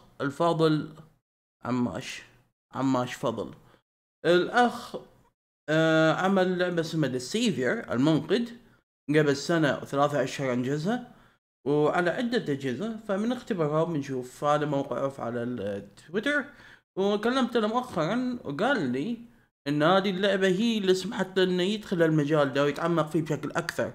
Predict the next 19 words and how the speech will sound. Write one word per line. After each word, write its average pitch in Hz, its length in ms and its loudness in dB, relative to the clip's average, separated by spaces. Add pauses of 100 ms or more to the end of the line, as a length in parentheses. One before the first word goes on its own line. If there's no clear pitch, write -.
(320)
كان 170 140 4
نية 160 300 6
إنه 151 220 4
ي-، 139 540 4 (640)
يشوف 165 560 2
هل 180 160 4
يقدر 170 260 2
يطور 160 680 4
مجال 151 400 6
البرمجة، 190 640 4
مجال 139 500 0
تطوير 127 280 -2
الألعاب، 185 560 2
التفكير 139 580 -4
في - 100 -16
كيف 127 200 -2
الألعاب، 165 500 0
نشر 123 300 -2
الألعاب. 175 680 2